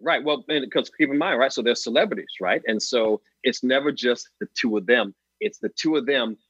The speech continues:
and their hundred thousand folks on Twitter and their half a million on Instagram and another two million on Facebook. And so there's all, like you said, they're always performing and auditioning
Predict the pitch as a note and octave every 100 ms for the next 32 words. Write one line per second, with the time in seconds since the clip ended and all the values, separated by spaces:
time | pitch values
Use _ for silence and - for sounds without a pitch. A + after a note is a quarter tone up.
0 | _ A2 G#2+ G#2 F#2+ C#3 B2+ A#2 G#2 A2+
1 | A2 G#2 G2+ A2 G2 - F#2+ - A#2 G2+
2 | - - A#2 G#2 F#2 - B2+ - A#2 A#2+
3 | A#2 G#2+ G#2 B2+ B2+ A#2 A2 G2+ F#2+ -
4 | - A#2 A2+ A#2+ G#2+ - F#3 C3+ A#2+ G#2+
5 | G2+ - D3 - A#2+ G#2+ A#2+ A2 B2+ A2
6 | G2+ A#2 C3 - - B2+ B2+ - C3 G#2
7 | A2+ A#2 B2+ C3+ B2+ - - C#3+ C#3+ C3+
8 | A#2+ A#2 A2+ G#2+ F#3+ - B2+ A2